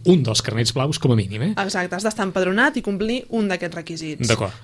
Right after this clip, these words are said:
Speaker 2: Llavors, la suma d'aquests indicadors, eh, mirar quanta gent major de seixanta-cinc anys viu a Sitges, eh, quants aturats també sabem que tenim aquí a Sitges, també. Eh,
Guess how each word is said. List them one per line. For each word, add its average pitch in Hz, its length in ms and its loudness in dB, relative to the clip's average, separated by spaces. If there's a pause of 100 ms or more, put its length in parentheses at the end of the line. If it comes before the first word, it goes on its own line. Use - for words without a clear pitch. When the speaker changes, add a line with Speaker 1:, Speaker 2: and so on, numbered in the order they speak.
Speaker 2:
Llavors, 190 200 0
la 190 160 2
suma 214 420 2
d'aquests 185 320 0
indicadors, 202 680 2
eh, 185 240 0
mirar 185 300 -2
quanta 190 260 -2
gent 190 280 -2
major 190 240 -2
de 190 60 -4
seixanta-cinc 190 480 -6
anys 196 160 -2
viu 208 160 0
a 196 60 0
Sitges, 175 560 -4 (360)
eh, 196 300 2
quants 196 240 2
aturats 190 420 0
també 196 240 -2
sabem 202 400 -2
que 196 440 0
tenim 185 260 -4
aquí 180 180 -8
a 175 40 -2
Sitges, 202 420 -2
també. 170 460 -4 (440)
Eh, 196 160 2